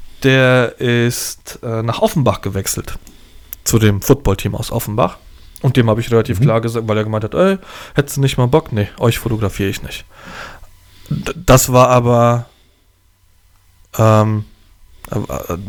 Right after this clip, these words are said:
Speaker 1: für mich so, okay, zum einen ist es natürlich Offenbach, zum anderen aber, w-, wa-, warum soll ich denn jetzt hier meine private Zeit investieren? Also das war unentgeltlich alles.
Speaker 2: Mhm.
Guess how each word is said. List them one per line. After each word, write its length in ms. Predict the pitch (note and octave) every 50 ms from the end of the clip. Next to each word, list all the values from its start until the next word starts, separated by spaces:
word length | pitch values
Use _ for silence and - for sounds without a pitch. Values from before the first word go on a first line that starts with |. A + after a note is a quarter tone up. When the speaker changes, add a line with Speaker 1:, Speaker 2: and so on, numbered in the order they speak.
| A2+ A2+
Speaker 1:
für 200 | - - - A#2
mich 200 | B2 C3 B2+ -
so, 340 | - B2 A#2 A#2 A2+ A2+ A#2+
okay, 260 | A#2 - - B2 A#2
zum 180 | - A#2 G#2
einen 160 | A2 B2 B2 A#2
ist 80 | G#2+
es 100 | A2 G#2+
natürlich 340 | A2+ G#2+ - A2 G#2 G#2 -
Offenbach, 360 | B2+ C#3 E3 D#3+ D#3 D#3+ D#3
zum 200 | - - A#2+ G2+
anderen 240 | A2 A#2+ B2 A#2+ A#2
aber, 240 | A2+ A2+ A#2 G#2+ G#2
w-, 140 | G#2+ - -
wa-, 140 | A2+ A2 - -
warum 560 | A#2+ A2 A#2+ A#2+ A#2+ A#2+ A#2 A2+ A2+ A#2 A2+
soll 180 | G#2+ A2+ A2+
ich 120 | A#2+ A2+ -
denn 140 | - G#2+ A2+
jetzt 160 | A2 - -
hier 120 | - A2+
meine 220 | A2 G#2+ G#2+ G#2+ A2
private 380 | A2+ A2+ G#2+ G#2+ G#2+ A2 A2
Zeit 180 | - - G#2 -
investieren? 420 | G#2 G2+ F#2+ - - - E2+ F#2 - - - - - -
Also 160 | - A#2 A#2
das 140 | A#2+ A#2 -
war 240 | A#2+ A#2 A2 - -
unentgeltlich 640 | D3 A#2+ A2 G#2 - G#2+ G2+ G2 - - G2+ - E2
alles. 280 | G2+ G#2 - - - - - - - - - - - - -
Speaker 2:
Mhm. 320 | - G#2 F#2+ F#2+ G2+ G2+